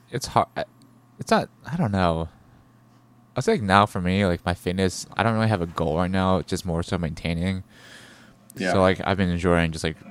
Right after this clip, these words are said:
Speaker 1: doing some more bodybuilding type stuff, um, less high intensity just because, uh, I find
Speaker 2: Why?
Speaker 1: that if I don't have, like, a reason to do high intensity shit, like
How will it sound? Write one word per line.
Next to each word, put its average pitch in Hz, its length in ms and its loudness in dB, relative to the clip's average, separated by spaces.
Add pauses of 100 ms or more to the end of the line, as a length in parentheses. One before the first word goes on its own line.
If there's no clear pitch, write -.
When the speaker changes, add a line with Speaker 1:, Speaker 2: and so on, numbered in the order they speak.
(160)
Speaker 1:
doing 87 180 0
some 87 140 -6
more 82 100 0
bodybuilding 76 560 -4
type 76 180 -6
stuff, 78 520 -4 (320)
um, 76 460 -4 (140)
less 80 200 -2
high 78 160 -2
intensity 76 600 -6
just 73 200 -10
because, 73 600 -6 (260)
uh, 73 480 -6 (1120)
I 92 120 2
find 92 280 4
Speaker 2:
Why? 82 60 0
Speaker 1:
that 82 240 2
if 85 120 -4
I 85 60 2
don't 82 160 0
have, 85 240 2
like, 80 140 -2
a 80 40 -6
reason 82 440 -2
to 87 60 -4
do 85 160 0
high 85 160 2
intensity 82 400 -4
shit, 82 340 -2
like 69 120 -6